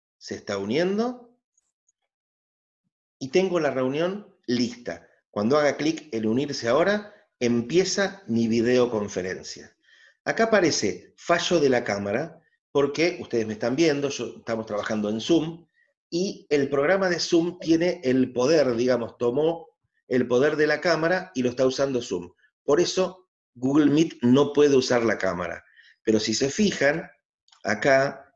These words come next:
el micrófono sí está funcionando. O sea que yo podría entrar con audio y no con video en esta reunión de Meet.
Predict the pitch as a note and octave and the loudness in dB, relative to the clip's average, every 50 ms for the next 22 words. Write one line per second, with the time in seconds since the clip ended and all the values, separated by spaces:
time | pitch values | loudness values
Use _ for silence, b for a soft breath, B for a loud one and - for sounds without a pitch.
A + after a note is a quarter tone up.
0 | _ _ - C3 B2 A#2+ B2 B2 B2 F3 F3+ E3+ - D#3+ C3+ C3 - - - G3+ | _ _ 0 2 4 6 4 4 4 4 2 2 2 2 2 2 0 0 2 2
1 | D3+ A2 - - A2+ G#2 G2+ G#2 G#2 - - - - - - G#2+ G#2+ G#2 - - | 2 0 0 0 0 2 2 0 -2 -6 -12 -20 -16 -8 -4 -4 -4 -2 -2 0
2 | G#2+ G2 F#2+ F2+ E2+ F2 F2 E2+ F2 F2 _ _ _ _ _ _ _ _ - - | 0 0 0 -2 -2 -4 -8 -8 -10 -14 _ _ _ _ _ _ _ _ -10 -6
3 | F#2+ - C3 B2 B2 - C3+ B2+ B2+ B2+ B2+ C3 C3+ C3+ B2+ B2+ B2 C#3 C3 C3 | 0 0 2 2 2 2 0 2 2 4 4 4 4 4 4 4 2 0 0 2
4 | - C3 B2+ C3+ C#3 D3 D3+ D3 B2+ B2+ B2 - A#2 G#2+ G#2+ A2 A2+ A#2+ A#2+ B2 | 2 2 2 4 2 2 2 0 0 0 0 0 0 0 0 0 2 2 2 2
5 | G#2+ - - G#2+ G2+ G#2 G#2+ A2 G#2+ - - A#2+ A2 G#2 G2 F#2 F#2+ G2+ G2+ G2 | 0 -2 -4 -8 -6 -4 -4 -4 -4 -6 -8 -8 -8 -8 -8 -8 -8 -10 -10 -10
6 | F2+ F#2 G#2+ A#2 G#2 E2+ - | -10 -8 -6 -6 -6 -8 -10